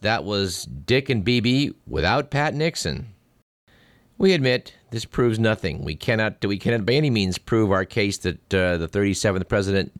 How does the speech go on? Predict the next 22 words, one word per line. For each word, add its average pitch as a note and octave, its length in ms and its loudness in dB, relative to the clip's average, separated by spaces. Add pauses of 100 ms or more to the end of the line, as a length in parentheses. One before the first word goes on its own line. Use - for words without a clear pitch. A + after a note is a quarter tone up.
(140)
may E2+ 540 2
have F#2 120 0
been F#2+ 200 0
bisexual, F#2 800 -2 (500)
but E2+ 140 -2
we A2 100 4
would E3+ 240 4
note E3+ 320 2
that A#2 140 -6
there A2+ 160 2
are A2 40 2
strong E3+ 720 0
cases A2+ 400 -2
have G#2+ 120 0
been G#2+ 140 2
made G#2 300 2
for G#2 320 2
some B2 240 -2
of A2+ 120 2
his G#2+ 200 2
political G#2 480 0
patrons. C3 800 -4